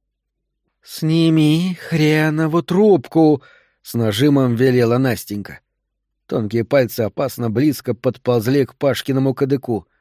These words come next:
Всхлипнув, Паша поспешно схватил трубку и прижал к уху,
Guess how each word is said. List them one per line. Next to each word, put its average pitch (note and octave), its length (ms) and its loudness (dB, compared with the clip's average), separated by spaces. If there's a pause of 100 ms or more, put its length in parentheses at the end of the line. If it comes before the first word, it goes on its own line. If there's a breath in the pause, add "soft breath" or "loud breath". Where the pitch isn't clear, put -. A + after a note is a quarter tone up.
(380)
Всхлипнув, C3+ 600 -4 (520)
Паша - 260 -6
поспешно B2 640 -4
схватил B2+ 400 -2
трубку D#3 340 0
и C#3 60 2
прижал C#3+ 420 2
к - 80 -8
уху, B2+ 380 -4